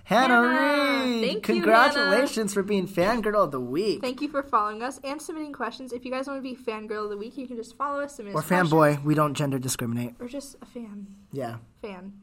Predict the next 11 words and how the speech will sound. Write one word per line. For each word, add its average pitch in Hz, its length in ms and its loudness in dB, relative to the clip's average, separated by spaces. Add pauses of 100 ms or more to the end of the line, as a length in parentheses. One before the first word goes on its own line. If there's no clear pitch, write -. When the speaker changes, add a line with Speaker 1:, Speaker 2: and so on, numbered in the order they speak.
Speaker 1:
Fan. 120 280 -6
Fan. 277 600 2
Do 202 60 -2
you - 20 2
wanna 302 180 4
be 311 60 12
a 262 80 12
Speaker 2:
Fan. 233 320 10
Speaker 1:
fansy? 247 360 2 (460)
Speaker 2:
<laughs> - 480 -10
Anyways, 254 640 4